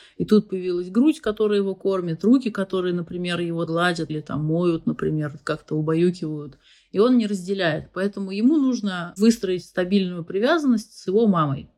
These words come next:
вот с этим первичным объектом. Но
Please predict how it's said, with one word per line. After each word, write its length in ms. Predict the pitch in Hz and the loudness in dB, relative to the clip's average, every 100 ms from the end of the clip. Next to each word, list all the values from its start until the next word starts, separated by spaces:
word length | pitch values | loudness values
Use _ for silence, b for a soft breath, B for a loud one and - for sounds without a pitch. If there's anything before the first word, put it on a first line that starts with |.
| _ | _
вот 180 | 175 175 | -4 2
с 40 | |
этим 260 | 185 175 165 | 2 2 -4
первичным 520 | 185 175 180 - 170 | -4 -2 -4 -4 -6
объектом. 640 | 175 214 320 349 233 214 - | -4 -2 -2 -2 -8 -8 0
Но 420 | 190 190 147 143 | 4 4 2 -4